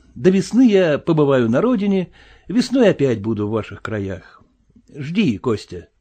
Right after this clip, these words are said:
шкатулка будет твоя. Волшебная шкатулка. Я с нетерпением ждал весны.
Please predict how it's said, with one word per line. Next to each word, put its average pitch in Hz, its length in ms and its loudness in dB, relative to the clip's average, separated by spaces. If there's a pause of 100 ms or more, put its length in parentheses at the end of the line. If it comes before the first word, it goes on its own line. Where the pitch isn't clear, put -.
(280)
шкатулка 170 680 -2
будет 139 360 -4
твоя. 107 460 -8 (960)
Волшебная 170 1000 2
шкатулка. 104 1200 -6 (840)
Я 170 380 0
с - 140 -8
нетерпением 131 720 4
ждал 110 280 0
весны. 101 600 -6